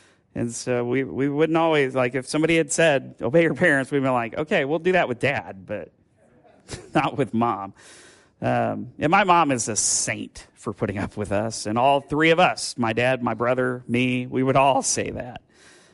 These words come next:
I know they're watching as they're driving home from Florida, so, <laughs> like, I don't know if that camera's on, you're a saint, Mother.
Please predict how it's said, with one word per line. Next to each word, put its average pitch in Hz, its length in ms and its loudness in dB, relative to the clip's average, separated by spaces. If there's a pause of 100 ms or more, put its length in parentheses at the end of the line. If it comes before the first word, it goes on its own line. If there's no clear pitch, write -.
(200)
I 113 80 -4
know 135 160 0
they're 131 100 2
watching 117 640 0
as 104 160 -6
they're 107 140 -6
driving 110 380 -4
home 113 300 -2
from 117 180 -6
Florida, 120 500 0
so, 127 300 2
<laughs> - 1400 -6
like, 185 260 -2 (1400)
I 110 80 -8
don't 117 60 -4
know 117 180 -2
if 113 120 -10
that 135 220 0
camera's 139 300 -2
on, 120 220 -2
you're 117 140 -4
a 110 40 -8
saint, - 460 -8
Mother. 104 280 -8